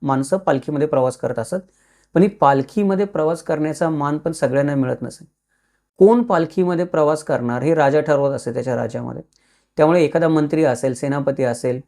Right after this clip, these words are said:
पेशवा असेल, सचिव असेल, त्यांना पालखीचा मान दिला जायचा किंवा एखाद्याने जर अतिविशिष्ट व्यक्ती असेल, तिने खूप पराक्रम केला असेल, असामान्य कृत्य केलं जात असेल,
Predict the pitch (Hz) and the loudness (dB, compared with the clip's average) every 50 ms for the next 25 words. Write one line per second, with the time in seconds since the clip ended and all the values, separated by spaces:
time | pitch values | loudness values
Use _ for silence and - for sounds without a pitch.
0 | _ _ - 147 135 131 - 147 143 135 123 117 - - 123 120 120 - - 135 | _ _ -4 -2 -2 -2 0 2 2 2 2 2 -2 -4 -6 -6 -6 -6 -6 -6
1 | 135 - 151 139 127 123 - - 127 - _ _ _ _ _ _ _ _ _ _ | -6 -4 -2 -2 -2 -2 -4 -8 -12 -12 _ _ _ _ _ _ _ _ _ _
2 | - 156 151 156 170 185 185 185 160 151 143 156 165 151 170 160 151 147 143 143 | 2 4 4 6 4 2 4 4 2 2 2 0 -2 -2 -2 -2 -2 -2 -2 -2
3 | 135 131 127 127 120 120 113 110 - 131 127 - 156 147 135 123 - 156 151 151 | -2 0 -2 -2 -2 -2 -4 -4 -4 -6 -4 -2 0 0 0 0 0 0 0 0
4 | 151 151 160 160 156 165 165 165 143 - - 175 156 151 - 170 151 - 175 156 | 0 0 0 0 0 0 0 -2 -2 -2 -2 -2 -2 -2 -2 -4 -4 0 2 2
5 | 151 147 - - 151 131 - - 135 131 135 - 131 143 156 156 - - - 156 | 2 2 2 0 -2 -2 -2 -4 -8 -10 -8 -6 -6 -6 -6 -8 -8 -4 -4 -4
6 | 160 - - 135 143 139 151 147 147 147 143 139 135 139 131 - - 127 139 - | -2 2 2 2 2 2 2 0 0 0 0 0 0 0 0 -2 -4 -8 -10 -10
7 | _ _ _ _ _ - 127 - 165 156 156 156 151 151 156 151 139 - 151 143 | _ _ _ _ _ -8 -2 0 2 2 2 2 0 0 -2 -4 -4 -4 -4 -4
8 | 143 139 131 135 131 127 123 - 123 120 - - | -2 0 0 0 2 0 0 -2 -4 -6 -6 -10